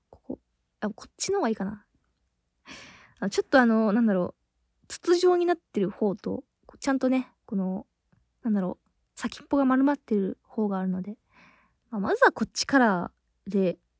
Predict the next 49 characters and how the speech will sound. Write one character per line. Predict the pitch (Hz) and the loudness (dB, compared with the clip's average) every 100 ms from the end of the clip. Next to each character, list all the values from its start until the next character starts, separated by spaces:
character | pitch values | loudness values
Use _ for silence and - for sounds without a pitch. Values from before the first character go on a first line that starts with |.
| _ _ _ _ 202 | _ _ _ _ -2
大 | 202 214 | 0 2
丈 | 208 226 190 | 4 2 2
夫 | - 190 | -2 -6
か | - 165 | -6 0
な？ | 175 349 - - - - - 339 _ - _ | 4 4 0 -6 -8 -14 -4 -4 _ -20 _
<laughs> | _ _ 480 571 - - - - - | _ _ -4 -4 -4 -10 -16 -20 -20
は | - 240 226 | -8 0 0
い。 | 185 - _ _ | 0 -6 _ _
と | - | -4
い | 196 | -2
う | |
わ | 196 | -2
け | - | -2
で | 185 | -2
ね、 | 180 240 240 _ _ _ | 2 0 0 _ _ _
こ | - 208 | -16 -14
っ | |
ち | - | -2
の | 208 190 | 0 0
方 | 202 | -4
を | 196 | -4
や | 190 | -8
っ | |
て | - 196 | -4 -2
い-、 | 180 - _ _ - - | -2 -6 _ _ -20 -6
ま | 202 196 | 0 2
い | 190 | 4
り | 196 185 | 2 2
ま | 185 214 | 2 2
す。 | 208 - - - - - - - _ | 2 0 0 -4 -10 -16 -20 -20 _
は | - 190 | -10 -4
い。 | 196 - _ _ _ _ _ _ _ _ _ _ _ _ _ _ _ _ _ _ - - | -4 -6 _ _ _ _ _ _ _ _ _ _ _ _ _ _ _ _ _ _ -20 -12
よ | 196 | -8
い | |
し | - 214 | -4 -4
ょ。 | - _ _ _ _ | -6 _ _ _ _
じ | - | -6
ゃ | 202 | -4
あ、 | - - _ _ _ | -4 -8 _ _ _
え | - | -20
っ | _ | _
と、 | - 190 - | -8 -6 -2
入 | 208 | -2
れ | |
て | 196 | 2
い | 226 | 0
き | 208 | 2
ま | 233 226 | 4 4
す。 | 254 - - - - | 0 -4 -6 -10 -20